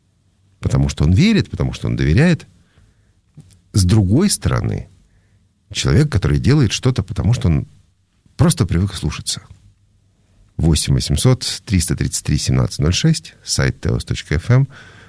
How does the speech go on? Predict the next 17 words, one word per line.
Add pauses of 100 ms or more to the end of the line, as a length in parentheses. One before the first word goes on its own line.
(220)
А, (260)
вы
можете
нам
также, (420)
э,
написать
через
наши
группы
в
соцсетях (340)
или
в
мобильном
прил-,
приложении